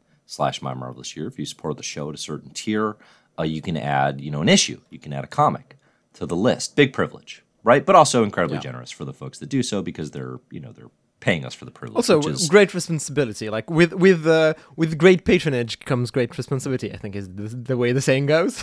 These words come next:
Speaker 2: <laughs>
Speaker 1: That is wh-, that is what Uncle Ben, well, when Uncle
Speaker 2: Yeah.
Speaker 1: Ben says it, eh, actually, Uncle Ben doesn't say it, right? It's just Stanley the narrator, as
Speaker 2: Yeah.
Speaker 1: we talked about. Um,
Speaker 2: Absolutely.
Speaker 1: but it often attributed to Uncle Ben, and I think the intent, I think the intent was talking about supporting the My Marvelous Year Patreon. <laughs>
Speaker 2: Absolutely.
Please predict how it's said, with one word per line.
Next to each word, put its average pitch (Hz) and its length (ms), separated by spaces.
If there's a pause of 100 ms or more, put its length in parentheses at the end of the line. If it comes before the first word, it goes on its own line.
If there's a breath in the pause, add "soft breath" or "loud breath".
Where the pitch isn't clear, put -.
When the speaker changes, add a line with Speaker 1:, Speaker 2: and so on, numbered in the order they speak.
Speaker 2:
<laughs> - 60
Speaker 1:
That 190 280
is 165 140
wh-, - 160
that 165 180
is 143 140
what 135 120
Uncle 113 220
Ben, 87 280
well, 120 140
when 135 140
Uncle 135 220
Speaker 2:
Yeah. 95 60
Speaker 1:
Ben 76 380 (200)
says 76 300
it, 65 140 (240)
eh, 101 120
actually, 107 320
Uncle 107 160
Ben 90 160
doesn't 71 240
say 60 160
it, 55 80
right? 67 180
It's 69 140
just - 320
Stanley 69 360
the 123 120
narrator, 71 340
as 139 60
Speaker 2:
Yeah. 123 200
Speaker 1:
we 92 60
talked - 300
about. 60 240 (260 loud breath)
Um, 113 160
Speaker 2:
Absolutely. 82 280
Speaker 1:
but 135 140
it - 80
often 135 320
attributed 87 400
to 82 60
Uncle 76 240
Ben, 71 280
and 90 180
I 92 60
think 110 240
the 92 100
intent, 73 500 (420)
I - 60
think 92 160
the 80 100
intent 67 440
was 69 100
talking 65 240
about 60 340
supporting 67 380
the 64 60
My 62 140
Marvelous 62 300
Year - 80
Patreon. - 480
<laughs> 104 40
Speaker 2:
Absolutely. 120 680